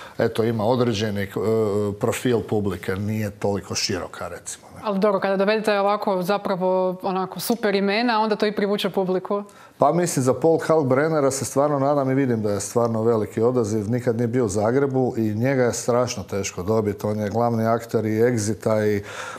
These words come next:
Speaker 1: mnogo festivala po svijetu. On je čovjek koji je odbio Ultru, recimo, ne s-, ne, ne spada niti u onaj komercijalni neki rang, a niti u onaj nekakav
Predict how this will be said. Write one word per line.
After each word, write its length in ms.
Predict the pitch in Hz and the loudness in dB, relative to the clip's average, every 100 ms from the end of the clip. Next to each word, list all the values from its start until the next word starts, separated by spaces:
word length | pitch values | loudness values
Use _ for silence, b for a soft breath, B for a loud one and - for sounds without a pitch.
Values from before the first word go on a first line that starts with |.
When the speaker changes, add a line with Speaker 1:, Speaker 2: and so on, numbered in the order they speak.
| - | -2
Speaker 1:
mnogo 440 | 104 113 120 104 | 0 2 2 2
festivala 580 | - 104 - 107 117 107 | -2 -4 -2 0 2 0
po 120 | - | -2
svijetu. 500 | - 113 117 - 107 | -4 0 2 0 -2
On 100 | 110 | -2
je 60 | 104 | -2
čovjek 320 | 120 113 101 | 0 0 0
koji 100 | 113 | 0
je 60 | 113 | 0
odbio 280 | 107 107 | 0 0
Ultru, 420 | 107 117 - 104 104 | 2 0 -2 -2 0
recimo, 460 | 104 104 104 101 | 0 -2 -4 -2
ne 180 | 98 101 | -4 -6
s-, 120 | - - B B B B B - | -8 -14 B B B B B -2
ne, 260 | 110 110 113 139 | 0 2 0 0
ne 140 | 127 | -2
spada 440 | 123 180 180 165 | 2 4 4 4
niti 300 | 143 170 165 | 2 2 4
u 100 | 151 | 4
onaj 180 | 156 143 | 4 0
komercijalni 760 | - 151 180 170 123 147 147 139 | 0 2 4 2 2 0 2 2
neki 300 | 143 139 131 | 0 2 2
rang, 300 | 139 147 123 - | 2 2 0 0
a 140 | 123 | 2
niti 280 | 131 135 131 | 2 2 2
u 60 | 123 | 2
onaj 160 | 120 | 2
nekakav 520 | 120 113 95 117 107 | 0 -2 0 0 0